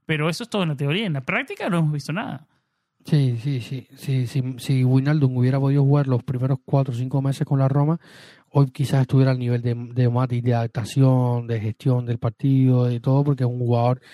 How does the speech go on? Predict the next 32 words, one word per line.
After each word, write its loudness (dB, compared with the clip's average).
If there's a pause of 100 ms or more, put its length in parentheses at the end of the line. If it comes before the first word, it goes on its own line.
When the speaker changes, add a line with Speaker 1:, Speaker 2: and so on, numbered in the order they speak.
(220)
Speaker 2:
que -6
tiene 0
una 0
jerarquía -2
importante -4
dentro -2
del -2
fútbol 0
europeo, 2
o 0
la 0
ha -4
tenido -2
en -2
los -6
últimos -4
años. -4 (760)
Eh, 4
ya 4
Gini, -2
o -2
sea, -2
disfrutó 2
de 4
su 0
primera 0
convocatoria 0 (480)
en 0
el -4
partido 4
contra -2
Cremonese. 0